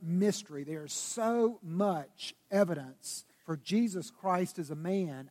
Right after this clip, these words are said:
I will dare to say that there's more evidence that Jesus Christ is a man, a human being, than there is evidence that you're a human being. And so I, there is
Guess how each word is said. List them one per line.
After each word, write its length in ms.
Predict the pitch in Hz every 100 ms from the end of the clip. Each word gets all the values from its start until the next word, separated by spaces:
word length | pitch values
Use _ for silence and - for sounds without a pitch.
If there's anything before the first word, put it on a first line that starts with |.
| -
I 140 | 165
will 200 | 226 214
dare 280 | 143 170 185
to 80 | 165
say 300 | - 180 175
that 180 | 151 143
there's 240 | 147 123 139
more 340 | 180 240 233
evidence 500 | 196 190 160 139 156 -
that 180 | 147 127
Jesus 440 | 185 240 220 156
Christ 520 | - 185 175 165 - 185
is 120 | 143
a 60 |
man, 580 | 147 214 233 139 127 131 _ _ _ _ _ _ _
a 60 | 143
human 380 | - 226 202
being, 500 | 165 247 254 160 147 139 _
than 140 | 190 196
there 160 | 196
is 340 | 190 190 196 -
evidence 480 | 190 190 190 208 - 190
that 160 | 214
you're 220 | 220 262 247
a 40 |
human 320 | - 160 131
being. 280 | 123 120 113 _ _ _ _ _ _ _ _ _
And 140 | 175
so 320 | - 202 180 -
I, 180 | 190 233
there 200 | 190 277
is 240 | 233 160